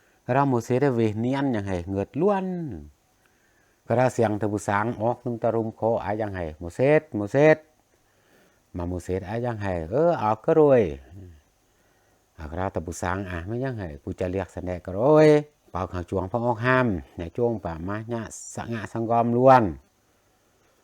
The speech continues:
Cái đó tập bù sàng à, mấy chẳng hề. À, má, tập bù sàng phải chua dạ, đại dạ dựa bà. Dạ Abraham, dạ Isaac,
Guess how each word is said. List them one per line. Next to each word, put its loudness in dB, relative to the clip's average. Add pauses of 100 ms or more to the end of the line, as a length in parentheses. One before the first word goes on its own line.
(140)
Cái -4
đó 2
tập -2
bù -4
sàng -2
à, -4
mấy -4
chẳng -4
hề. -4
À, -2
má, -2 (100)
tập -8
bù -8
sàng -4
phải -2
chua 0
dạ, 0 (140)
đại -4
dạ -4
dựa -2
bà. 0 (580)
Dạ -8
Abraham, 0 (260)
dạ -10
Isaac, -4